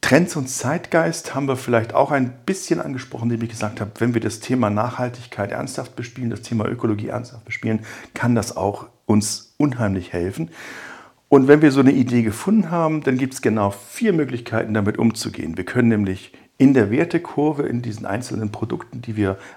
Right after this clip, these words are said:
anbieten, weniger machen. Wir können mehr machen. Wir können neue Produkte hinzugeben. Wir können eliminieren. Also das sind die vier Möglichkeiten, die wir haben. Und das spielen wir durch.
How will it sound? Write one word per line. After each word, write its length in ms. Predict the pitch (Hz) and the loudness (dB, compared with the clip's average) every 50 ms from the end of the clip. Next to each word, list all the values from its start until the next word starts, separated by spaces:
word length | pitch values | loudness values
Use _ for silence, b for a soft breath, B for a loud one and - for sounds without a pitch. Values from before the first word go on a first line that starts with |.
| B B | B B
anbieten, 640 | - 120 139 156 135 120 113 107 104 110 - 101 B B B B B B B _ | 2 4 4 4 2 2 0 -2 -2 -4 -6 -8 B B B B B B B _
weniger 460 | - 101 95 90 92 110 123 120 110 | -16 -8 -4 0 0 2 2 2 2
machen. 280 | 123 143 156 151 - 233 - _ _ - | 0 0 -4 -6 -6 -10 -12 _ _ -12
Wir 120 | - 101 | -12 -10
können 340 | - - 95 80 78 78 82 | -8 -8 -6 -6 -6 -6 -2
mehr 160 | 95 107 113 | 0 0 0
machen. 260 | 127 151 - - - - B B B B B B B B B B B B B B B | 0 -2 -4 -6 -10 -14 B B B B B B B B B B B B B B B
Wir 120 | - 117 117 | -4 -4 -2
können 400 | - - 113 110 104 101 95 - _ _ _ _ _ _ _ _ | 0 0 0 0 0 0 -4 -6 _ _ _ _ _ _ _ _
neue 340 | 104 95 107 131 151 151 | 0 4 6 6 6 6
Produkte 400 | 139 - - 147 156 160 - - | 4 4 2 0 0 0 -4 -4
hinzugeben. 680 | 113 101 113 113 - - 147 131 131 139 135 127 123 117 | -4 -4 -4 -4 -4 -6 -6 -6 -6 -6 -6 -6 -4 -6
Wir 80 | - | -6
können 220 | - - 117 117 - | -6 -4 -6 -4 -4
eliminieren. 560 | 110 104 104 98 101 98 95 87 87 - - | -4 -4 -4 -4 -4 -6 -6 -8 -12 -12 -14
Also 160 | - 92 104 | -12 -12 -8
das 200 | 107 131 120 123 | -6 -6 -6 -6
sind 120 | 143 127 | -6 -4
die 60 | 127 117 | -4 -6
vier 180 | 120 - 127 | -4 -4 -2
Möglichkeiten, 600 | 110 110 120 - 120 - - - 98 - 98 101 104 | -2 0 -2 -4 -6 -10 -12 -12 -12 -10 -10 -10 -10
die 120 | 101 92 | -10 -10
wir 180 | - 90 - - | -10 -12 -10 -10
haben. 320 | 90 90 101 151 190 202 B B B B B B B B B B | -8 -6 -6 -6 -8 -10 B B B B B B B B B B
Und 240 | _ 131 120 120 - | _ -2 -2 -2 -2
das 180 | 104 - - - | -4 -4 -4 -8
spielen 340 | - - 139 143 139 127 113 | -8 -6 -6 -2 -2 0 0
wir 100 | 104 87 | 0 0
durch. 420 | - 95 104 160 208 202 - - | 2 2 2 2 2 0 -4 -12